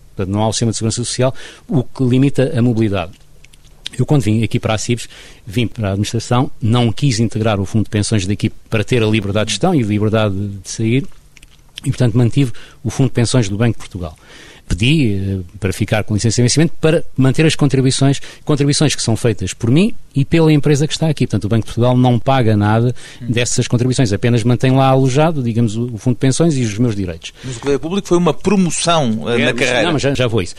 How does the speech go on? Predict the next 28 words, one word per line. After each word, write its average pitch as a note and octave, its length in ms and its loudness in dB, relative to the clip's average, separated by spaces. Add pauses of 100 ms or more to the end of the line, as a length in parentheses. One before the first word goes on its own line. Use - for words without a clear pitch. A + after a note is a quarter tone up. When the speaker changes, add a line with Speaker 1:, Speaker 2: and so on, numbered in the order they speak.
(200)
Speaker 1:
Só - 200 -2
que - 100 -10
o - 20 -6
fundo C3 160 0
de - 60 -6
pensões D3 540 2 (260)
funciona C3 600 0
com A#2+ 280 2
base B2 420 2 (120)
no A#2 100 2
meu A2+ 320 4
nível B2+ 260 4
profissional C#3 600 0
no C#3 240 2
Banco B2 260 0
de - 80 -16
Portugal. G#2+ 420 -6
Speaker 2:
Hum. G2+ 100 -18 (340)
Speaker 1:
E, G#2 80 -8
portanto, - 480 -4 (280)
as A#2 200 0
alterações D3 400 2
de - 80 -6
carreira A2+ 340 -2
que - 100 -4
eu G#2+ 60 0
tenho A2+ 240 0
tido G2+ 340 -2